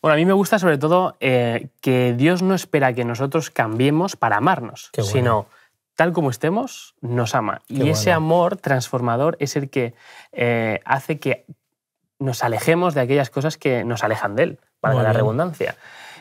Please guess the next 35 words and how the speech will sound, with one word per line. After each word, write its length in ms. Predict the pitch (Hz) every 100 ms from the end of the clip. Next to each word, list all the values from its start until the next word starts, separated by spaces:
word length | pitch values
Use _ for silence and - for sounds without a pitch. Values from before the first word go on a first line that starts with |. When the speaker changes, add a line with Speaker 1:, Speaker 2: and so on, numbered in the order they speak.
| _
Speaker 1:
Y 320 | - 127 135
eso 160 | 131 160
a 20 |
mí 120 | 156
me 80 | 170
apasiona. 480 | 139 120 - 113 -
Y 120 | 127
si 160 | 127 131
pudiese 440 | 131 139 151 185
resumir 580 | - 170 165 160 156 131 -
este, 720 | 131 - - 127 120 117 107
la 60 |
escuela 240 | 117 - 147
sabática 540 | 147 135 127 117 113
de, 320 | 107 104 101 -
de 120 | -
esta 140 | 123 143
semana, 400 | 131 131 143 220 - - - - -
lo 80 | 139
haría 220 | 135 180
en 120 | 175 135
tres 220 | 135 123
partes. 440 | - - - -
La 100 | 127
primera 380 | 127 131 170 170
es, 240 | 202 - -
la 60 | 135
encontramos 360 | 127 127 135
en 40 | 139
el 60 | 127
versículo 440 | 120 139 131 135
uno, 340 | 180 202 269 330 _ -
eh, 160 | 123
capítulo 340 | 117 120 123 131
dos, 400 | 165 202 -